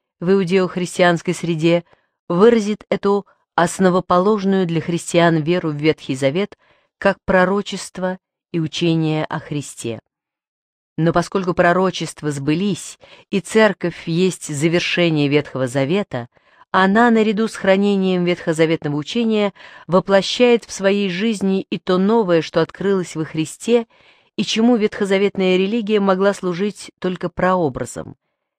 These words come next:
Это новое есть прежде всего то общество, которое составляют христиане, и которое, несмотря на все связи с традиционной религией,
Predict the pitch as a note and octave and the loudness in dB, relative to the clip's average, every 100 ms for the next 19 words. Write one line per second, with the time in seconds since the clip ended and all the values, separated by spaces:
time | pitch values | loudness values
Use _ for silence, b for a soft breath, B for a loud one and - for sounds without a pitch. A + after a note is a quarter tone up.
0 | _ _ - F3+ F#3+ F#3+ G#3+ G3 G3 F#3 | _ _ 0 2 2 2 2 0 0 0
1 | G3 G3 - F#3 F#3 F3 F3 - F#3 F3+ | -2 -2 -4 -4 -2 -4 -10 -8 -4 -4
2 | - F#3 - - A3+ - - C3 - A#2+ | -4 -6 -4 -4 -4 -4 -10 -10 -10 -8
3 | A#2+ b b b b D#3 D#3+ D#3 D3 D3+ | -8 b b b b -4 0 0 0 -4
4 | - C#3+ D3+ C#3+ - C#3 C3+ - E3 F#3+ | -4 -2 -2 -4 -4 -10 -10 -4 0 0
5 | G3 F#3+ F#3+ b b b b G#3 G#3 B3+ | -2 -8 -12 b b b b 0 2 6
6 | A#3+ A3+ A3+ A3 G#3+ A3 A3 G#3 - A3 | 6 6 4 2 2 2 2 2 0 -2
7 | G#3+ F3 F#3 F#3+ E3+ D#3+ E3+ D#3 D#3 - | -2 2 2 4 2 -4 -4 -4 -4 -2
8 | E3+ E3 D3+ C#3+ C#3+ F3+ A3+ F#3+ G#3+ G#3 | 0 2 2 2 2 2 0 0 0 -2